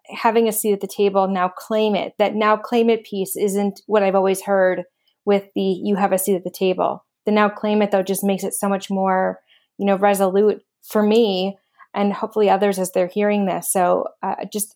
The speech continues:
such appreciation for being able to speak so art-, uh, so clearly about the steps you've taken and what you're conscious of, and that it's always a work in progress, but that you impart this wisdom onto, you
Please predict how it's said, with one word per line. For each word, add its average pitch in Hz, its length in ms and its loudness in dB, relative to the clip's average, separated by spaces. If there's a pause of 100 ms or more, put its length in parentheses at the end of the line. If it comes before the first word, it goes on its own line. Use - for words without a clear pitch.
such 208 300 -4
appreciation 202 760 0
for 185 540 0 (400)
being 240 200 2
able 240 160 2
to 214 80 -2
speak 214 260 -6
so 196 160 0
art-, 196 240 -2 (600)
uh, 196 200 -2
so 208 160 -6
clearly 233 640 0
about 196 560 0 (200)
the 208 160 -2
steps - 320 -4
you've 220 180 -2
taken 208 380 2
and 196 360 0
what 185 180 -2
you're 208 100 -2
conscious 196 480 -4
of, 196 160 4
and 190 80 -2
that 190 120 0
it's 208 160 -2
always 220 240 4
a 202 40 2
work 190 180 0
in 190 120 -4
progress, 185 600 -4
but 190 220 0 (360)
that 202 100 2
you 214 140 4
impart 208 360 0
this 196 160 -2
wisdom 196 380 0
onto, 185 340 -4
you 185 280 0